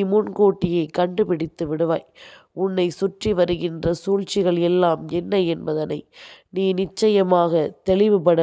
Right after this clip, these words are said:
உணர்ந்து கொள்வாய். இந்த கருப்பன் நான் இருக்கும் இது போன்ற நேரங்களில் நான் உன்னை தொடரும் இந்த நேரத்தை நீ எப்பொழுதுமே சரியாக பெற்றுக்கொள்ள வேண்டும் என்பதனை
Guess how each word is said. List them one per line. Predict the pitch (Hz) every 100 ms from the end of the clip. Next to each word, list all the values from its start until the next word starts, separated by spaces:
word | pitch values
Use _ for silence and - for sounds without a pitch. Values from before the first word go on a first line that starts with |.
| 165
உணர்ந்து | 165 190 185 180
கொள்வாய். | 170 165 156 160 - _ _ _ _ _ _ _ _ _ _ _ _ - - -
இந்த | 151 147 156
கருப்பன் | 156 160 175 - 175 156 - - - - - _ -
நான் | 175 180 180
இருக்கும் | 185 196 196 180 - - _ _
இது | 170 175 175
போன்ற | 160 185 190 180
நேரங்களில் | 175 180 185 175 165 165 165 - _ _ _ _ _ _ _ _ _ - - - _
நான் | 165 185 185 165 - - _ -
உன்னை | 175 185 180 180
தொடரும் | 151 190 202 208 180
இந்த | 160 165
நேரத்தை | 165 170 185 175 - 160 - - _
நீ | 165 170 156
எப்பொழுதுமே | 165 165 180 180 165 160 156 - _
சரியாக | - 175 175 170 170 170 165
பெற்றுக்கொள்ள | 160 180 160 - 214 - 165 156
வேண்டும் | 151 165 170 165 - _ _
என்பதனை | 165 170 165 165